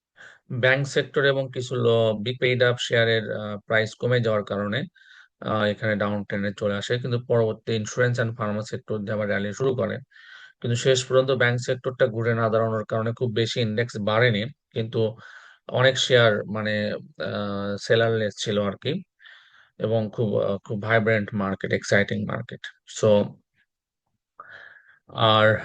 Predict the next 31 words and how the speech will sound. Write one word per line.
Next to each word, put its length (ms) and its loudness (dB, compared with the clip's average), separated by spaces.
আহ, 320 2
ইনডেক্স 420 2
নিয়ে 120 6
যদি 180 4
কথা 260 4
বলি, 240 0
so 300 8
ইনডেক্স 520 0
আসলে 280 -4
সোয়াপ 360 0
হচ্ছে, 400 -4
যেটা 240 -2
সোয়াপ 360 -2
মানে 160 0
হচ্ছে 280 -4
যে 120 0
এক 260 0
সেক্টর 360 -4
দিয়ে 480 2
অফসেট 480 -2
হয়ে 160 0
যাওয়া। 260 -2
So 320 6
ইন্স্যুরেন্স 420 0
এবং 240 0
ফার্মাসিউটিক্যাল 500 -4
সেক্টর 380 0
ইনডেক্স, 460 -2
আহ, 240 -6
পজিটিভ 400 2
রেখেছে, 460 0